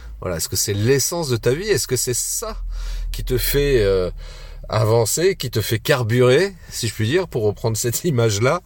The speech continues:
Euh, une voiture a besoin d'essence pour avancer, mais toi, est-ce que tu as besoin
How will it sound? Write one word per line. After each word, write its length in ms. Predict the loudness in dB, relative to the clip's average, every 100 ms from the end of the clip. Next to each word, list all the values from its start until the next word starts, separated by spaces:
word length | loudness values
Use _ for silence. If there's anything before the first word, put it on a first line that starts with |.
| -10 -10 -8 -10 -12 -2
Euh, 280 | 0 4 2
une 80 | 2
voiture 280 | 0 2 2
a 60 | 2
besoin 300 | 0 0 0
d'essence 340 | 0 -2 -6
pour 220 | -2 0
avancer, 400 | 2 0 0 -2
mais 120 | -4
toi, 200 | 0 0
est-ce 100 | 0
que 80 | -2
tu 160 | -2 0
as 60 |
besoin 640 | 2 2 2 2 2 0